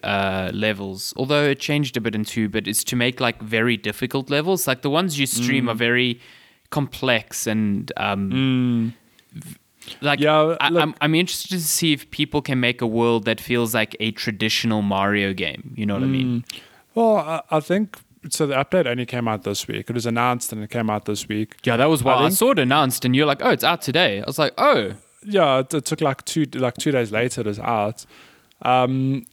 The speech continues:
Speaker 2: I mean, give people enough time. You, I, I'm, I'm, I'm gonna give it, like, a week or two, then I'm gonna Google, like, best Super Mario Maker two world, whatever, and you'll find that there are these highly rated ones that are made by these great level designers who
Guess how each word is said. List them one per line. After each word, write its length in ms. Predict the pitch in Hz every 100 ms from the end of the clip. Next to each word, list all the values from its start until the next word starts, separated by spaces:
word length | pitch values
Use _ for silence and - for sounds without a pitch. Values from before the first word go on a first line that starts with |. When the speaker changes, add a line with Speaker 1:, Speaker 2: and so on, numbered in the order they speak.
| _ _ _ - - -
Speaker 2:
I 60 |
mean, 140 | 151 143
give 180 | 175 -
people 240 | 170 123
enough 240 | 113 101 -
time. 280 | - 110 120
You, 160 | 139 - _ _
I, 300 | 143 135 131 131
I'm, 240 | 131 123
I'm, 260 | 131 123 120 _ _ - - -
I'm 100 | 127
gonna 200 | 135 135
give 140 | 131
it, 60 | 135
like, 200 | 120 -
a 40 |
week 240 | 113 113 123
or 40 |
two, 140 | -
then 80 | 117
I'm 100 | 113
gonna 200 | 117 117
Google, 320 | 107 113 110
like, 340 | 104 101 - -
best 300 | 107 107 -
Super 240 | - - 110
Mario 260 | 104 101
Maker 240 | 98 101 -
two 260 | - 107
world, 400 | 95 107 92 90
whatever, 240 | 104 98 101
and 120 | 113
you'll 100 | 127
find 320 | 117 151 135
that 100 | 120
there 140 | 117 110
are 160 | 117
these 260 | 110 113 104
highly 400 | - 113 117 113
rated 340 | 107 104 - 107
ones 300 | 107 104 110
that 320 | 104 - - _ - _ _ -
are 100 | 104
made 240 | 107 107
by 140 | 107 104
these 200 | 101 95
great 280 | 110 113 107
level 220 | 107 107
designers 500 | 110 107 101 104 -
who 340 | 107 104 107